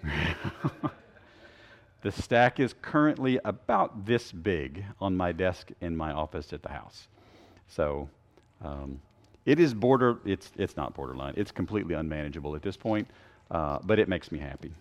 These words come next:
So, and I will tell you, my new favorite in the list, if you want to, uh, spend just a, a s-, it's like ten bucks, I think, you can probably get it from Reformation Heritage Books website, is David Strain. The, the next to last one at the bottom.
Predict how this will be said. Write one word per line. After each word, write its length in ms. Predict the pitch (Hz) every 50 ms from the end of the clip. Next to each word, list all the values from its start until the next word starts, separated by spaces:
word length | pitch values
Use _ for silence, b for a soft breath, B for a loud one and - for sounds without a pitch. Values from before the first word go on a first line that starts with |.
| _ - -
So, 300 | - - - - 57 - - - -
and 100 | 110 107
I 60 | 107
will 140 | 117 131 135
tell 200 | - - 247 262
you, 260 | 120 90 82 80 80 - B B B B B B
my 180 | 92 92 98 101
new 240 | 104 117 143 180 185
favorite 580 | - 208 196 226 190 110 - 65 64 - - _ _ -
in 160 | 120 123 120
the 80 | 117 113
list, 440 | 131 151 104 65 - - - - -
if 180 | - - 92 -
you 160 | 104 104 104
want 240 | 107 120 123 123 -
to, 440 | - 127 113 107 104 101 98 95 - - -
uh, 380 | - 90 85 80 80 78 76 78 - - b b b b b b b b b
spend 400 | b - - - 120 117 113 104
just 240 | 95 110 113 - -
a, 260 | 107 95 90 85 - 85
a 60 | 87
s-, 240 | 90 - - - _ - 82
it's 160 | 87 82 -
like 100 | 101 87 -
ten 240 | - - 117 110 92
bucks, 320 | 92 85 - - - -
I 100 | 76 69
think, 180 | - 76 71 69
you 140 | - _ -
can 80 | 82
probably 160 | 78 95 87 82
get 100 | 90 85
it 80 | 82
from 140 | - 87 78
Reformation 440 | 85 87 - 87 82 82 82 - 78
Heritage 320 | 80 82 80 73 69 -
Books 220 | - 76 - - -
website, 400 | 82 78 71 - 73 69 67 - - B B B B B B B B
is 160 | - 98 80
David 480 | 80 82 95 101 113 123 113 135 120 104
Strain. 720 | - - - - - 101 95 92 87 76 69 65 65 76 - _ b b b b b b b -
The, 80 | - 82
the 100 | 78 85
next 200 | 92 101 - -
to 80 | - 101
last 300 | 92 95 95 101 - -
one 80 | 107 101
at 100 | 92 -
the 60 | 101
bottom. 420 | 87 92 95 101 107 107 113 123